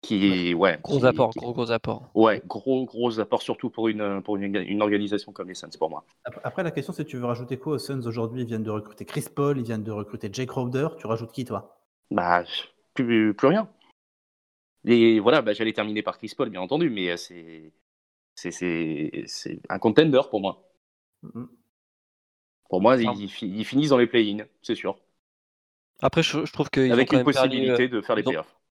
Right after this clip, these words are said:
Speaker 2: ils ont perdu, euh, quand même Kelly Oubre, qui est pour moi un, qui était un gros, un,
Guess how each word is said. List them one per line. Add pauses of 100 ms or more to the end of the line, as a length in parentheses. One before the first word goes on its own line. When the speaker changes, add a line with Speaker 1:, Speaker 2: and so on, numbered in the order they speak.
(200)
Speaker 2:
ils
ont
perdu,
euh,
quand
même
Kelly
Oubre, (320)
qui
est
pour
moi
un,
qui
était
un
gros,
un,